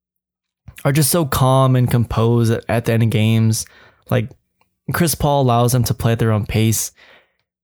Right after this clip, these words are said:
He gets them in the right positions, and most importantly, allows Devin Booker to just be himself to score.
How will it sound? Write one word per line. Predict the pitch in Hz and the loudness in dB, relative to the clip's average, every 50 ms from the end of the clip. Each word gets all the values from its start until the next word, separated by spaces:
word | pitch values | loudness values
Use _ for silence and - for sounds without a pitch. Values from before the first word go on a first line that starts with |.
| _ _ _ | _ _ _
He | - 131 | -4 -2
gets | 120 147 131 - | 0 0 0 0
them | 143 131 | 0 2
in | 120 | 2
the | 117 | 2
right | 113 104 101 - | 0 0 -2 -2
positions, | 113 101 120 131 127 - 147 139 131 127 127 123 120 123 - - - _ - | 0 0 0 0 0 0 0 0 2 2 0 0 -2 -4 -6 -8 -10 _ -4
and | 110 107 110 110 110 110 110 110 110 107 | -2 0 0 2 2 2 2 2 2 2
most | 107 113 117 120 | 2 0 0 0
importantly, | 117 110 - 120 123 120 120 117 | -2 -2 0 0 0 2 2 2
allows | 110 107 107 110 110 113 | 2 2 2 0 0 0
Devin | 117 107 107 104 | 0 0 0 0
Booker | - 110 110 - - 113 110 | 0 -2 -2 -2 -2 -2 -2
to | 107 - 113 | -2 -2 -2
just | 107 110 104 - 143 131 | -2 -2 -4 -6 -8 -4
be | - 110 107 | -2 0 2
himself | 117 113 110 101 - - - 92 92 101 120 135 - - - _ _ _ _ _ _ _ - | 2 2 0 0 -2 -4 -4 -2 -2 -2 -2 -4 -6 -10 -16 _ _ _ _ _ _ _ -6
to | - 120 | -6 -4
score. | - - - - 107 110 120 135 156 | -4 -4 -4 -2 0 0 0 -2 -2